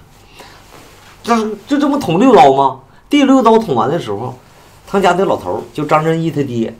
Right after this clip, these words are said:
老头子已经八十四岁过了，就拦着他，没有用，对吧？岁数太大了。这个喜子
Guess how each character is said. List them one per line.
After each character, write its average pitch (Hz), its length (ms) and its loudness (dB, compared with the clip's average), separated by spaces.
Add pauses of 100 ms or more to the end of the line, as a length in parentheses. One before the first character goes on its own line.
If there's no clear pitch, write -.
(260)
老 120 140 -2
头 131 260 2
子 180 60 4
已 - 20 -2
经 147 180 -4
八 156 240 2
十 156 60 -8
四 151 140 -10
岁 120 200 -2
过 160 220 2
了， 98 160 -4
就 123 140 -6
拦 101 300 -4
着 196 100 0
他， - 120 -12 (1700)
没 247 120 6
有 240 120 6
用， 202 400 2 (400)
对 190 140 6
吧？ 98 340 2
岁 226 160 -2
数 139 80 0
太 185 160 0
大 131 220 4
了。 - 180 -10 (360)
这 190 160 6
个 135 360 4
喜 104 240 -6
子 104 260 -2